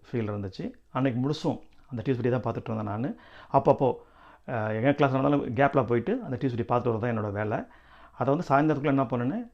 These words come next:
அஹ், மூணு தடவை பக்கத்துல அந்த சமையல் பண்ற ஆயாட்ட வந்து ஒரு துணியை வாங்கிட்டு வந்து, வெள்ளை துணி ஒண்ணு வாங்கிட்டு வந்து, அதை மூணு தடவை தொடச்சி வச்சிருந்தேன் பார்த்துக்கோங்களேன். கடைசி பீரியட்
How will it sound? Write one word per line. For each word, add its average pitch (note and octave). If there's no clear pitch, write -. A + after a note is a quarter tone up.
அஹ், A#2
மூணு D#3+
தடவை D#3
பக்கத்துல B2+
அந்த A#2+
சமையல் C3+
பண்ற A#2
ஆயாட்ட A2+
வந்து A#2
ஒரு G#2+
துணியை B2
வாங்கிட்டு A2
வந்து, G#2+
வெள்ளை A#2+
துணி A2+
ஒண்ணு A2+
வாங்கிட்டு A2
வந்து, G2+
அதை B2
மூணு C#3
தடவை C#3
தொடச்சி B2+
வச்சிருந்தேன் A2
பார்த்துக்கோங்களேன். G2+
கடைசி D#3
பீரியட் D3